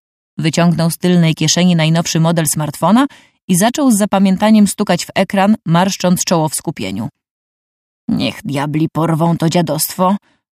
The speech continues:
No, w każdym razie circa about w przybliżeniu dwadzieścia dwa złote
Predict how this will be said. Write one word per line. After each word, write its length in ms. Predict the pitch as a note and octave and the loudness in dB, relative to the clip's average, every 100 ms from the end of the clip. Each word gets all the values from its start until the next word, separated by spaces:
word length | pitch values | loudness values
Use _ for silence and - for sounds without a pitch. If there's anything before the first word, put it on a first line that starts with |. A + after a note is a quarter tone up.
| _ _ _ _ B3 A3+ A#3 A#3 A#3+ | _ _ _ _ -10 -8 -6 -6 -4
No, 360 | A#3 A3+ C#4+ A#3 | -2 0 -2 -2
w 40 | |
każdym 260 | - A#3 A3 | 0 0 0
razie 640 | C4 C4+ B3 B3 A#3+ A#3+ A3+ | 0 0 2 2 2 2 0
circa 360 | B3+ B3+ A3+ | 0 0 0
about 480 | - F#3+ F#3 B3 C4 | -2 -2 0 0 -2
w 120 | - | -8
przybliżeniu 760 | - - F3+ F3+ G3 G#3+ A3+ A3 | -6 -2 0 2 2 4 4 4
dwadzieścia 680 | F3 D#3 D3 D#3+ - E3 D#3 | 2 0 -2 -4 -4 -2 -2
dwa 260 | D3+ D#3 | 0 -2
złote 580 | C#3+ D#3+ C#4 F#4+ - G4 | -2 -2 0 -2 -2 -4